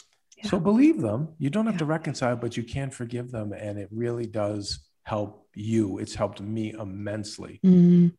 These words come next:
Speaker 2: But the power of empathy is
Speaker 1: Yeah.
Speaker 2: what got me to forgiveness. And the power of empathy is what's making me understand why all sides are the way they are right now. Why the, why the, the right is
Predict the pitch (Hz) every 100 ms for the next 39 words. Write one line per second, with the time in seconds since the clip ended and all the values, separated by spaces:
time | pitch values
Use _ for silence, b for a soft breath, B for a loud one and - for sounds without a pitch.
0 | - 110 107 - - 131 135 139 135 -
1 | 120 101 - _ - 131 143 131 104 -
2 | - - _ _ _ _ _ - 175 156
3 | 117 107 113 104 107 98 90 95 - 101
4 | - 131 123 - 135 127 120 107 104 B
5 | B B B 123 - 113 - 110 110 107
6 | 104 104 104 _ _ _ _ _ 117 110
7 | 104 - - 147 156 110 104 117 _ _
8 | _ _ _ _ _ _ _ - 113 123
9 | 123 156 185 - 113 98 101 95 95 90
10 | 87 87 85 85 - 85 - _ _ _
11 | _ _ 98 98 104 101 - 107 101 95
12 | 87 - - 98 98 135 185 180 156 -
13 | -